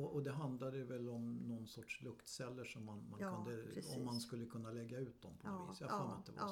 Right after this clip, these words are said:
Speaker 2: ja,
Speaker 1: så.
Speaker 2: jo, men jag tror också att det
Speaker 1: Ja.
Speaker 2: var så, om jag minns rätt. Men,
Speaker 1: Ja.
Speaker 2: men alltså, vi kan ju inte slå våra hundar.
Speaker 1: Nej,
Speaker 2: Mm.
Speaker 1: verkligen inte.
Speaker 2: Så att det, de är ju fantastiska. Och anledningen till att man började med det här...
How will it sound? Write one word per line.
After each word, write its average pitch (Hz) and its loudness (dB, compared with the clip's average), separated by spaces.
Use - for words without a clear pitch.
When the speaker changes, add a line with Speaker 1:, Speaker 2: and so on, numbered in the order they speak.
Speaker 2:
ja, 202 -2
Speaker 1:
så. 202 -4
Speaker 2:
jo, 220 2
men 226 0
jag 220 -2
tror 202 -2
också - -6
att 147 -2
det 175 4
Speaker 1:
Ja. 175 6
Speaker 2:
var 160 2
så, - -4
om 175 -6
jag 175 -4
minns 180 -4
rätt. - -6
Men, 196 2
Speaker 1:
Ja. 120 -2
Speaker 2:
men 202 6
alltså, 190 2
vi 196 2
kan 196 0
ju 190 2
inte 170 -4
slå - -6
våra 185 4
hundar. 190 0
Speaker 1:
Nej, 117 4
Speaker 2:
Mm. 117 6
Speaker 1:
verkligen 131 2
inte. - -4
Speaker 2:
Så - -2
att 180 -6
det, 202 -2
de 190 0
är 180 0
ju 180 -2
fantastiska. 190 -4
Och - -2
anledningen 247 4
till 247 2
att 208 0
man 214 0
började 254 2
med 302 4
det 294 4
här... 190 0